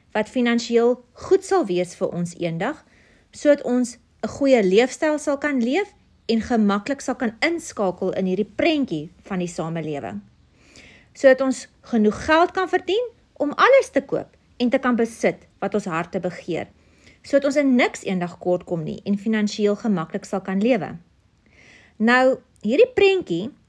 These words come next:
wat die samelewing skets en waarin ons meegesleer is, is natuurlik nie verkeerd nie. God verwag van ons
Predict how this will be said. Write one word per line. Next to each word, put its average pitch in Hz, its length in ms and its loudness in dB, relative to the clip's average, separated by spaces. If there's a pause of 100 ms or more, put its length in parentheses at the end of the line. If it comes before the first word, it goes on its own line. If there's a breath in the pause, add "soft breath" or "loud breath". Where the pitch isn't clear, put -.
(160)
wat 226 140 2
die 247 80 0
samelewing 311 600 2
skets - 600 -10 (560)
en 240 240 4
waarin 233 400 4
ons 214 320 -2 (160)
meegesleer 196 880 0 (160)
is, - 180 -14 (140)
is 240 100 -4
natuurlik 302 560 0
nie 226 180 2
verkeerd 254 600 -2
nie. 143 220 -8 (1080)
God 339 240 0
verwag 214 480 2
van 370 240 0
ons 202 400 -6